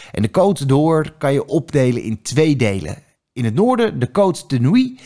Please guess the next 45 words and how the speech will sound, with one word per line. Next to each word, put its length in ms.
en 180
in 140
het 140
zuiden 480
de 100
Côte 360
de 100
Beaune. 320
Het 140
no-, 300
noorden 420
de 80
Côte 180
de 140
Nuit, 340
eh, 400
vernoemd 460
naar 220
Nuit 500
Saint-Georges, 800
de 100
nacht 300
van 140
Saint-Georges. 600
Eh, 200
Nuit 280
Saint-Georges 600
is, 280
eh, 340
eh, 920
goed 380
om 60
te 80
weten, 560
rondom 500
die 160
Côte 200
de 120
Nuit 380
is 140
het 120
meer 380
rood 340
wat 260
domineert. 640